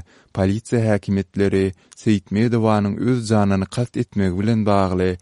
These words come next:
deriňe we sorag işleriniň dowam edýändigini aýtdylar. Ukrain habar serisileriniň öz çeşmelerine salgalanyp berýän maglumatyna görä, Seyitmedowa öz janyny kast etmezinden ozal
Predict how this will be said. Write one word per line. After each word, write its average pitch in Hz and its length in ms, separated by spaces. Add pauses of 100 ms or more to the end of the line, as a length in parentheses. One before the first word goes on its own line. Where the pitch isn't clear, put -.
(340)
deriňe 101 380 (120)
we 92 100
sorag 101 400
işleriniň 104 640 (140)
dowam 98 460
edýändigini 95 720
aýtdylar. 90 720 (380)
Ukrain 98 460
habar 127 240
serisileriniň 113 800
öz 113 240
çeşmelerine 92 800
salgalanyp 98 680
berýän 98 320
maglumatyna 104 680
görä, 104 380 (340)
Seyitmedowa 101 840
öz 120 420
janyny 95 480
kast - 320
etmezinden 98 640
ozal 104 340